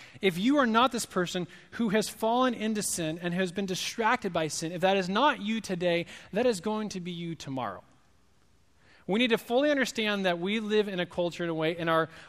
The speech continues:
our walk with God is not stasis. It is not a level. It ebbs and flows, and we have things that come to us, and we are enticed into different things. And so a lot of times as we go through life, we encounter temptations and we fall.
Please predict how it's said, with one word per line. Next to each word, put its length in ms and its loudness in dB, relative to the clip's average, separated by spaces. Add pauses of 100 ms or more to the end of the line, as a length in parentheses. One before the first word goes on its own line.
(100)
our 120 6
walk 340 6
with 180 -2
God 200 2
is 160 -4
not 320 -2 (220)
stasis. 580 0
It 120 -4
is 140 0
not 340 0 (300)
a 100 2
level. 480 4 (1600)
It 160 -2
ebbs 300 0
and 120 -4
flows, 360 -2
and 60 -4
we 80 -6
have 180 -2
things 220 -6
that 120 -8
come 280 -6 (320)
to 280 -2
us, 400 -4 (400)
and 140 -2
we 400 -2 (200)
are 120 2
enticed 500 0
into 120 -8
different 280 -8
things. 420 -10 (840)
And 100 -4
so 200 0 (280)
a 80 2
lot 260 4
of 60 -4
times 200 -4
as 100 -8
we 120 -4
go 200 0
through 220 -6
life, 320 0
we 80 -4
encounter 380 -6
temptations 640 -8
and 80 -8
we 80 -6
fall. 520 -10